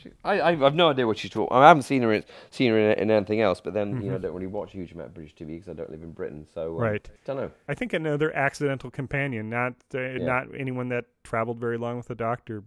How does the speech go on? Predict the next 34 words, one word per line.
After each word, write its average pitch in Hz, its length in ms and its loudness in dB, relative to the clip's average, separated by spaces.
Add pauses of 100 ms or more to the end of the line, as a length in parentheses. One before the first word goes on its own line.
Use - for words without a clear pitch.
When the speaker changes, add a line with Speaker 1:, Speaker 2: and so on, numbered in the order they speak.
(120)
Speaker 2:
but, 101 180 -8
Speaker 1:
Yep. 95 220 -6
Speaker 2:
uh, 101 220 -8 (480)
Speaker 1:
Yep. 90 140 -4 (340)
Speaker 2:
Big 151 200 2
Finish 147 280 -4
is 135 120 -4
certainly 143 360 -4
elevating 117 520 -2
her. 101 220 -8
<laughs> - 60 -10 (560)
Speaker 1:
They 90 200 -2
are. 98 140 2
Well, 127 280 4
you 123 100 0
know, 110 200 0
you 110 180 -4
gotta, 120 360 -2
you 104 120 -10
gotta 120 180 0
go 117 180 -2
where 117 140 0
the, 110 80 -4
where 110 200 -2
the 107 100 -4
work 131 300 -2
is, 95 180 -6
as 95 100 -12
you 101 140 -8
point 87 320 -10
out. 92 320 -8
So, 113 100 -12
Speaker 2:
Yep. 107 200 -8
Speaker 1:
yeah. 101 100 -10